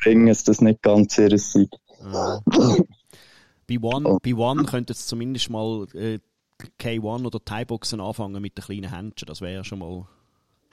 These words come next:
Speaker 1: Das hätten wir auch bei Infusion können.
Speaker 2: Okay.
Speaker 1: Äh,
Speaker 2: Ah,
Speaker 1: um einen
Speaker 2: spannend.
Speaker 1: Titel. Aber, ähm, das ist nicht, das ist nicht ihr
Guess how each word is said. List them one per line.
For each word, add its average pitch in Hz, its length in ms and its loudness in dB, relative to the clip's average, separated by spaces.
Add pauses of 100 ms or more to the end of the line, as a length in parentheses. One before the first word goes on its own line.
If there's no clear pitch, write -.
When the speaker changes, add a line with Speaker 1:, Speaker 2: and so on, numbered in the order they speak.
(800)
Speaker 1:
Das 135 200 2
hätten 113 380 6
wir 117 80 8
auch 127 140 4
bei 117 100 6
Infusion 120 680 6
können. 135 480 6 (100)
Speaker 2:
Okay. 143 280 -4
Speaker 1:
Äh, - 60 0
Speaker 2:
Ah, 104 500 6
Speaker 1:
um 110 260 8
einen 101 120 4
Speaker 2:
spannend. 170 60 -10
Speaker 1:
Titel. 127 520 6 (720)
Aber, 104 460 6
ähm, 98 640 8
das - 200 4
ist 98 180 4
nicht, - 500 2
das 95 100 4
ist - 60 0
nicht 95 200 4
ihr 90 180 6